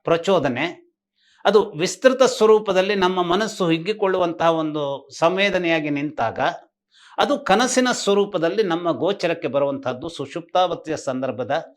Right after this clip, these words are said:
ವಿಚಾರವಾಗಿರುತ್ತೆ. ಆದ್ರೆ ಲಕ್, ಲಕ್ ಎಲ್ಲಿ ನಮಗೆ ಫೇವರ್ ಮಾಡ್ಬೇಕು ಅಂತಂದ್ರೆ ಸುಷುಪ್ತಾವಸ್ಥೆಯ ಕನಸನ್ನ ನೆನಪಿಸ್ಕೊಳ್ಬಹುದಾದಂತಹ ಒಂದು,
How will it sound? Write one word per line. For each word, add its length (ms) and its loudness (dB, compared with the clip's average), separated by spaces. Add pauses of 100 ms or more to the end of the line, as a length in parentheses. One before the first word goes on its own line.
(220)
ವಿಚಾರವಾಗಿರುತ್ತೆ. 1300 -2 (460)
ಆದ್ರೆ 260 6
ಲಕ್, 500 0
ಲಕ್ 380 2
ಎಲ್ಲಿ 260 6
ನಮಗೆ 420 2 (640)
ಫೇವರ್ 280 4
ಮಾಡ್ಬೇಕು 440 -2
ಅಂತಂದ್ರೆ 440 -6
ಸುಷುಪ್ತಾವಸ್ಥೆಯ 960 0
ಕನಸನ್ನ 640 0
ನೆನಪಿಸ್ಕೊಳ್ಬಹುದಾದಂತಹ 1500 0 (260)
ಒಂದು, 640 2